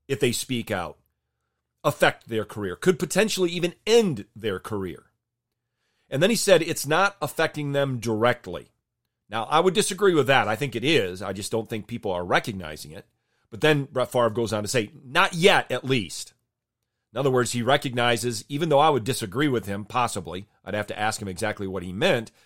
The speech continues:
that it's not affecting them directly. He sees it's going to. So even if it is and they just don't recognize it, there's going to come a time when it is and they do recognize it.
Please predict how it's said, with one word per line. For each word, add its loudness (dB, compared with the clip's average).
that -2
it's -8
not 0
affecting -4
them -8
directly. -4
He -4
sees 0
it's 0
going 4
to. -8
So 2
even 4
if 8
it 0
is 6
and -2
they 0
just -6
don't 0
recognize -2
it, -8
there's -4
going 0
to -4
come -2
a -2
time 0
when 2
it -4
is 2
and 0
they 4
do 0
recognize -4
it. -20